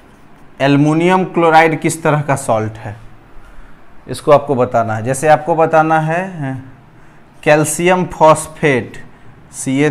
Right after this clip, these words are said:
थ्री पी ओ फ़ोर होल टू, ये किस तरह का सॉल्ट है। जैसे आपको बताना है जेड एन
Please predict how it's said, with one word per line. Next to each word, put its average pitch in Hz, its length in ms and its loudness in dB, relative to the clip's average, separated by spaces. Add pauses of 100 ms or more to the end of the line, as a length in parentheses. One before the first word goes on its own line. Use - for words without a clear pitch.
थ्री 151 240 -4
पी 143 300 0
ओ 143 160 2
फ़ोर 151 360 -2
होल 131 340 0 (100)
टू, 117 240 -2 (400)
ये 156 100 2
किस 160 260 -4
तरह 147 200 4
का 156 160 0
सॉल्ट 110 400 -6
है। 110 180 -14 (500)
जैसे 135 280 -2
आपको 160 280 4
बताना 160 480 2
है 160 200 -2 (3000)
जेड 135 320 0
एन 180 380 2